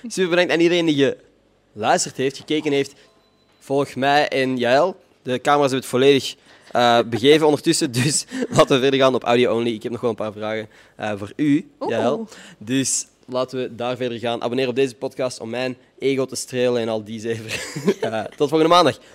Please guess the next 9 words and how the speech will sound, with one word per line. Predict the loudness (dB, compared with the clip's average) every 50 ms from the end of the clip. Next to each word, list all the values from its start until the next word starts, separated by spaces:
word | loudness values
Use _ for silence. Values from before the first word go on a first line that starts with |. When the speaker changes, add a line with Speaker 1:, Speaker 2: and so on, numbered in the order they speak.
| -20 _ _
Speaker 1:
Peace. | -2 2 2 2 2 0 -4 -10 _ -20 -20 -20 -20 -20 _ _ _
Alright, | -8 -4 -4 -4 -4 -4 -6
alles | -6 -6 -6 -4
is | -4 -4
al | -2 -2
automatisch | -2 -2 -4 -4 -4 -4 -4 -4 -6 -10
uitgegaan. | -12 -12 -12 -12 -14 -14 -14 -14 -16 -18 _ _ _ _ _ _ _ _
Speaker 2:
Yay! | _ -4 -4 -2 -2 -4 -4 -4 -4 -4 -2 0 0
Speaker 1:
Dus. | 0 0 0 -4 -10 -16